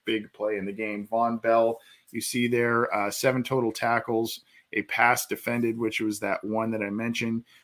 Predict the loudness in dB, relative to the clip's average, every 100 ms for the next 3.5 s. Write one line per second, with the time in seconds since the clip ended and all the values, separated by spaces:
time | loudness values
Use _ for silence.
0 | _ -2 0 0 2 4 6 6 6 6
1 | 4 2 -2 -2 -2 -2 -2 0 2 2
2 | 2 0 0 2 0 0 0 -2 2 2
3 | 0 -10 _ -8 -8